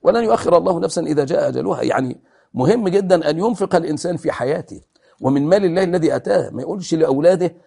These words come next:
"لما أموت اعملوا لي صدقة جا-، جارية" مثلا، وهو في حياته يستطيع أن يصنع هذه الصدقة الجارية وأن يتقرب إلى الله تعالى بالصدقات. عن أبي فروة قال: سمعت سعيد بن المسيب عن عمر بن الخطاب رضي الله تعالى عنه قال:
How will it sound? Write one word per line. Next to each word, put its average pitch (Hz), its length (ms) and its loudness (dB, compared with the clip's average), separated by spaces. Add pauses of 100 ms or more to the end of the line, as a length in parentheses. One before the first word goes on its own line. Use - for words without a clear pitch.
(140)
"لما 143 280 0
أموت 196 280 -2
اعملوا 143 380 0
لي 160 80 2
صدقة 175 380 0
جا-، 135 280 2
جارية" 123 400 0
مثلا، 117 340 -4 (100)
وهو 143 260 4
في 175 140 -2
حياته 180 380 0
يستطيع 131 680 -4 (500)
أن 131 160 2
يصنع 143 380 4
هذه 131 240 2
الصدقة 127 500 -2
الجارية 120 480 -2
وأن 117 200 -6
يتقرب 165 540 2
إلى 135 120 0
الله 127 200 2
تعالى 123 400 -2 (300)
بالصدقات. 113 640 -4 (340)
عن 180 100 6
أبي 190 220 0
فروة 165 300 2
قال: 147 480 2
سمعت 143 380 -2 (240)
سعيد 151 380 0
بن 131 140 -4
المسيب 135 520 0 (680)
عن 139 140 2
عمر 151 420 4
بن 135 240 -2
الخطاب 131 440 2
رضي 131 200 0
الله 135 160 2
تعالى 139 280 2
عنه 131 240 0
قال: 185 420 4